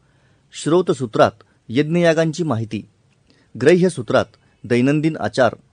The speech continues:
संस्कार इत्यादींची माहिती आणि शुल्बसूत्रात यज्ञातील वेदीची निर्मिती, तिची मोजमापे इत्यादींची माहिती असते. प्रस्तुत पुस्तकात ज्या चार धर्मसूत्रांचे विवेचन केले आहे त्याखेरीज इतरही काही धर्मसूत्रे आहेत. त्यापैकी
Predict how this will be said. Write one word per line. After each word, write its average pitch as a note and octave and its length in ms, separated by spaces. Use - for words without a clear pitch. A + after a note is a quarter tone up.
संस्कार A#2+ 460
इत्यादींची E3+ 520
माहिती A#2 400
आणि A#2 180
शुल्बसूत्रात C3+ 680
यज्ञातील D#3 540
वेदीची C#3 400
निर्मिती, B2+ 480
तिची C3 200
मोजमापे A#2+ 560
इत्यादींची E3 520
माहिती A2+ 280
असते. G2+ 240
प्रस्तुत D#3+ 280
पुस्तकात F3+ 520
ज्या D#3 240
चार D3+ 300
धर्मसूत्रांचे D3+ 720
विवेचन C3+ 420
केले A2 220
आहे G2 220
त्याखेरीज A#2+ 440
इतरही E3+ 400
काही C3+ 220
धर्मसूत्रे A2 520
आहेत. F#2 340
त्यापैकी G#2+ 500